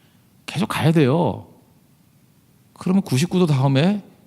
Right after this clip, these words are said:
티핑 포인트가 온다니까, 임계치가 온다니까요. 그게 관성이에요. 이거 못 한다고요.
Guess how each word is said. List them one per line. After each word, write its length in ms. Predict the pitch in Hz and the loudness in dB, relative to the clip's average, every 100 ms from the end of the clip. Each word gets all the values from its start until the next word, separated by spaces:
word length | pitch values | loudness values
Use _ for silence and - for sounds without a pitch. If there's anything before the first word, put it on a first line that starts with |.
| _ _ _ | _ _ _
티핑 300 | - 220 208 | -6 0 2
포인트가 340 | 196 175 151 127 | 2 -2 -2 -2
온다니까, 380 | 98 131 131 | 0 -2 -4
임계치가 500 | 98 120 156 - - 123 | 0 2 2 -2 -2 0
온다니까요. 640 | 107 143 143 - 107 139 - - _ _ _ _ _ _ | 0 -2 -6 -8 -10 -12 -16 -20 _ _ _ _ _ _
그게 220 | - 113 143 | -12 -8 -8
관성이에요. 920 | - 101 98 90 80 80 80 85 95 _ _ _ _ _ _ _ _ _ | -6 -4 -2 -2 -4 -10 -16 -18 -20 _ _ _ _ _ _ _ _ _
이거 120 | - 185 | -4 0
못 200 | 135 160 | 0 0
한다고요. 420 | 156 117 90 | -2 -2 -4